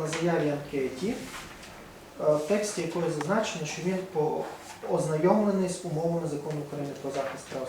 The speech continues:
споживачів. Крім того, суд, е, звертає увагу першої інстанції про те, що посилання на абзац шостий частини четвертої статті одинадцять Закону України про захист прав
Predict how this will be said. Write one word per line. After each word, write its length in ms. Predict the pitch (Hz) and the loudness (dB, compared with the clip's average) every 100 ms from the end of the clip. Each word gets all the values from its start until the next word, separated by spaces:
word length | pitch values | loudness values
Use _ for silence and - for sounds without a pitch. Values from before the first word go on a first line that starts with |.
| - | -8
споживачів. 580 | 131 131 127 127 156 233 - - - - - - - - | -10 -10 -10 -8 -6 -6 -6 -10 -12 -12 -14 -16 -16 0
Крім 300 | 196 214 214 | 4 6 4
того, 300 | 208 170 156 - - | 4 4 4 2 0
суд, 140 | 190 175 - | 2 0 0
е, 40 | 175 156 151 | 4 4 4
звертає 420 | 170 165 170 156 151 | 2 4 6 8 6
увагу 320 | 151 147 147 147 | 6 6 4 2
першої 340 | 143 - 147 | 0 0 -4
інстанції 520 | - 151 147 - 143 - | -4 -2 0 0 -4 -4
про 100 | 135 | -2
те, 220 | 160 147 | 2 2
що 220 | - 143 - - - | 2 0 -2 -6 -6
посилання 600 | 147 - 156 156 147 143 139 | -4 0 4 4 4 2 0
на 80 | 143 143 147 | 0 0 0
абзац 340 | 143 147 143 | 0 0 0
шостий 340 | - 147 - 143 | 0 -2 -2 -6
частини 300 | 143 - 147 139 | -4 -2 -2 -2
четвертої 400 | - 147 143 143 | -2 -2 0 -4
статті 280 | - - 143 139 | -6 -8 -4 -2
одинадцять 300 | 147 143 - | -2 -4 -6
Закону 300 | 143 143 139 | -6 -6 -6
України 220 | 147 147 143 | -6 -6 -6
про 80 | 147 | -2
захист 280 | 143 139 - | -2 -2 -4
прав 180 | 147 | -2